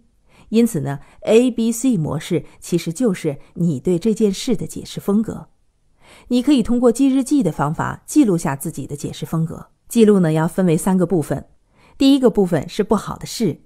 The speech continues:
A，这个部分记录要尽量客观，不要做评论。比如说，你可以这样写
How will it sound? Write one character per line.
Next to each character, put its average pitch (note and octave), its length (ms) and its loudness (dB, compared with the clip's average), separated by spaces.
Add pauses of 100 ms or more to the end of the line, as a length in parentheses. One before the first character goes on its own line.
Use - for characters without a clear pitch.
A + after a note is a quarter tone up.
(160)
A， G3+ 360 2 (800)
这 C#4 180 2
个 G3 80 -2
部 F#3 120 -4
分 F3 180 0
记 F#3 160 0
录 F3 220 2
要 E3 200 0
尽 C3+ 220 -4
量 E3 180 -2
客 G#3+ 260 0
观， D3 360 -2
不 E3 120 -2
要 G3 140 2
做 F3+ 140 -4
评 - 300 -8
论。 F#3+ 200 -2 (720)
比 D#3 100 -2
如 D3+ 120 2
说， F3 320 2
你 D#3+ 100 2
可 F3+ 140 -2
以 D#3 100 -2
这 A3 120 0
样 F#3 160 2
写 - 340 -10